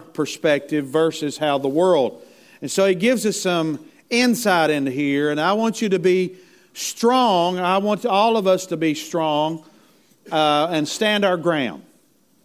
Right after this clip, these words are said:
Turn your neighbor and say, "Stand your ground." Now, I don't mean this because, I don't mean this out of arrogance, but I'm not afraid of anything.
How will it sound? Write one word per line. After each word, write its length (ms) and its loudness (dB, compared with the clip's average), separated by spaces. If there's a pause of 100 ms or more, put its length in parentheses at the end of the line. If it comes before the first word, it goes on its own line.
(480)
Turn 240 0
your 100 0
neighbor 280 2
and 80 -2
say, 200 0
"Stand 340 -4
your 120 -2
ground." 420 -2 (2500)
Now, 320 4
I 40 4
don't 280 0
mean 260 4
this 540 0 (280)
because, 540 2
I 240 -2
don't 160 0
mean 220 2
this 200 0
out 160 4
of 60 2
arrogance, 420 0
but 120 -4
I'm 160 2
not 140 0
afraid 260 0
of 60 -2
anything. 340 -8